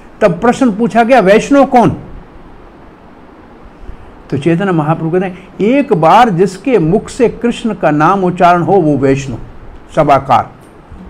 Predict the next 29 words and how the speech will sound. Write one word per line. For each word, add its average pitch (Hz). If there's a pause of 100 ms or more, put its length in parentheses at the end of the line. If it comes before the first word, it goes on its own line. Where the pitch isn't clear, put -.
वो 135
हर 175
प्रकार 190
से 165
वैष्णव 143
है।" 127
बस 180
इतना 240
आसान 208
कर 180
दिया, 160 (640)
"एक 277
बार 202
कृष्ण 254
नाम 208
जारे 220
मुखे, 202 (220)
सो 196
वैष्णव 190 (500)
सभाकार।" 127
एक 196
बार 196
भगवान 185
का 170
नाम 180
जिसके 185
मुख 165
से 175
निकले, 165